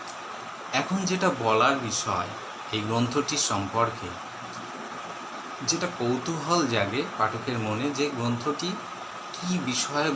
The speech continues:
গ্রন্থ এবং গ্রন্থটি কেন পড়ব।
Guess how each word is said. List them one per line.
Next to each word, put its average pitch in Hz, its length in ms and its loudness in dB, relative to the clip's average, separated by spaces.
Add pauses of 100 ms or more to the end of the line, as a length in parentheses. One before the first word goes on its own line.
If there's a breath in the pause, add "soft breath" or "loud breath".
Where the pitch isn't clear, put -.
গ্রন্থ 104 380 0 (520)
এবং 127 440 4 (680)
গ্রন্থটি 120 560 2
কেন 113 240 2
পড়ব। 107 340 4